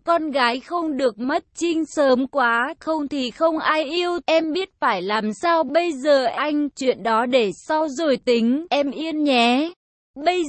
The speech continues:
giờ nhớ không được hét to nữa nghe chưa, nếu không thì chết đó. Cô bé gật nhẹ đầu khi mắt vẫn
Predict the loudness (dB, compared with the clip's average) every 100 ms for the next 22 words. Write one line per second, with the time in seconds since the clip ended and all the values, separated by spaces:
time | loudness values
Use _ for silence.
0 | 2 4 4 2 0 0 0 -2 0 0
1 | 0 0 -4 -6 _ -4 -2 0 0 0
2 | 0 -2 -2 -2 -2 2 2 0 -2 0
3 | 0 0 -2 -2 -4 -4 -4 -4 -4 -2
4 | 0 2 2 0 -4 -4 -2 0 0 0
5 | 0 -2 -2 -2 -2 -2 0 0 0 -2
6 | -4 -2 -2 0 -2 -4 -6 -6